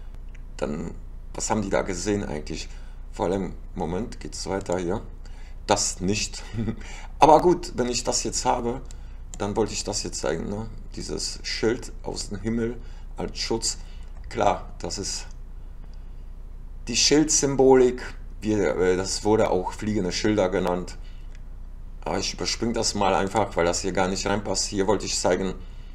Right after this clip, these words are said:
hier ist nochmal dieses Wesen mit diesen Spitzen. Das wird ein bisschen anders gezeigt, aber trotzdem ähnlich. Das wurde von vielen Leuten gesehen. Ich wollte vor allem hier, ähm, dieses ufo, dreißig Fuß lang.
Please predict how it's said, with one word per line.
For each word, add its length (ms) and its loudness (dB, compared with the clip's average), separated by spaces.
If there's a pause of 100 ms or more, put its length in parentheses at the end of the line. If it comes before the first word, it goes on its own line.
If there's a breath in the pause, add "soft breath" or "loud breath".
(480 loud breath)
hier 160 -2
ist 160 0
nochmal 300 2
dieses 360 0
Wesen 540 0
mit 160 -4
diesen 260 -2
Spitzen. 460 -4
Das 160 -4
wird 140 -4
ein 60 -8
bisschen 340 0
anders 380 0
gezeigt, 420 0
aber 340 6
trotzdem 380 -4
ähnlich. 340 -2 (720 loud breath)
Das 220 -2
wurde 160 8
von 140 2
vielen 280 2
Leuten 300 6
gesehen. 280 0 (340 loud breath)
Ich 100 -4
wollte 220 2
vor 160 2
allem 160 4
hier, 240 0 (300)
ähm, 500 -2
dieses 260 -4
ufo, 340 0
dreißig 540 -2 (480 loud breath)
Fuß 400 -2
lang. 340 0